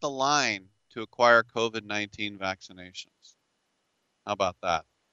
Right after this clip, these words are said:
Uh, in other words, like, "We need to all get vaccinated so we can start on time." <clears throat> M L B put this statement out today. Quote, "Like the N B A,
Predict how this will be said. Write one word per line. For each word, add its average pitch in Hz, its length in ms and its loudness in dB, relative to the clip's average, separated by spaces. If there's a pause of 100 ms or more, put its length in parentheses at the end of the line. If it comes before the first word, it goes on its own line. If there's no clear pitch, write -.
(840)
Uh, 95 280 2
in 110 120 2
other 117 160 8
words, 107 320 4
like, 101 240 8
"We 117 160 -4
need 123 140 4
to 117 60 10
all 113 100 10
get 110 180 6
vaccinated 107 400 2
so - 120 -12
we 98 60 -8
can 92 140 -20
start 110 320 4
on 92 160 -4
time." - 240 -18 (480)
<clears throat> 151 340 2
M 127 100 4
L 127 120 10
B 120 160 2
put - 200 -2
this 101 120 -4
statement 101 400 -4
out 87 200 -8
today. 85 380 -8 (1040)
Quote, 110 380 8
"Like 120 200 6
the 127 120 2
N 123 100 2
B 131 160 4
A, 101 220 4